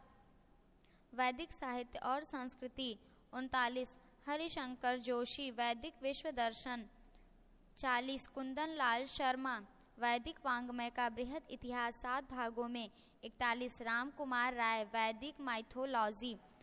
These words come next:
वैदिक इंडेक्स और ओरिजिनल संस्कृत टेक्स्ट के हिंदी अनुवाद। बयालीस, डॉक्टर मातृदत्त त्रिवेदी अथर्ववेद,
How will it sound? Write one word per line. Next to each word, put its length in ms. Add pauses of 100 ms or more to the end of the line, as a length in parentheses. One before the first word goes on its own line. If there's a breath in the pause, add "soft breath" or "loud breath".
(220 loud breath)
वैदिक 420
इंडेक्स 600
और 320
ओरिजिनल 720
संस्कृत 600 (360 loud breath)
टेक्स्ट 380
के 120
हिंदी 420
अनुवाद। 640 (720 soft breath)
बयालीस, 460
डॉक्टर 340
मातृदत्त 760
त्रिवेदी 560
अथर्ववेद, 720